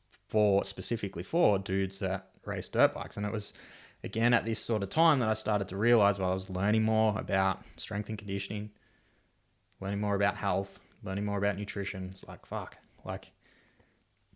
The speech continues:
if I'd have known this stuff <laughs> when I was racing, like, God, I wouldn't have ended up where I did, which was run down, chronically fatigued,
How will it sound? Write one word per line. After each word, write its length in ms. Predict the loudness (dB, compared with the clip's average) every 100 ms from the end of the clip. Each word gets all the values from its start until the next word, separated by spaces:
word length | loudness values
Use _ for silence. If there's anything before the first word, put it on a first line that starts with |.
| _ _ -14
if 120 | -2
I'd 160 | 2
have 80 | 4
known 220 | 4 2
this 120 | 0 -2
stuff 340 | -4 -6 -6
<laughs> 60 | -4
when 80 |
I 100 | -2
was 180 | -2 -2
racing, 500 | -4 -2 -2 -2 -2
like, 200 | 0 -2 -4 _ _ _ -4
God, 340 | -2 -2 -4 -18 _ _ _ _ _ _
I 60 | -6
wouldn't 220 | -4 -2
have 100 | 0
ended 240 | 0 0 0
up 240 | 0 -2
where 180 | -2 -2
I 60 | 0
did, 400 | 4 6 4 0 _ -20 _ _ _ _ _ -6
which 240 | -6 -4
was 420 | -2 0 -2 -8 -12 _ _ -20 _ _ _ -20 -4
run 260 | 2 4 2
down, 380 | 2 2 0 -4 _ _ -20 -6
chronically 460 | -2 0 0 -4
fatigued, 580 | -6 -6 -2 0 -2 -4